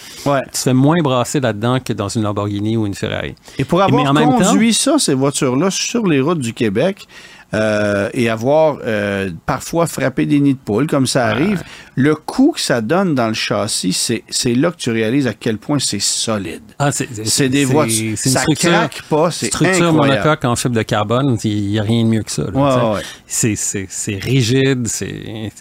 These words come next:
Speaker 2: et
Speaker 1: Oui,
Speaker 2: c'est
Speaker 1: puis c'est
Speaker 2: ça.
Speaker 1: pas toi qui manges le
Speaker 2: Non,
Speaker 1: coup.
Speaker 2: c'est ça.
Speaker 1: C'est qu'on a réussi à développer une structure qui,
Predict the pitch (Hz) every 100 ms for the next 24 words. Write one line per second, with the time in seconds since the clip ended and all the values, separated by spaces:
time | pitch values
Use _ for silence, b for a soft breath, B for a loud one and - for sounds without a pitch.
0 | - 113 113 165 202 - 123 165 247 220
1 | 220 247 175 156 160 143 147 165 247 196
2 | B 117 - 160 151 160 - 143 143 151
3 | 156 - 240 151 131 139 135 214 170 131
4 | 123 113 190 214 190 - 110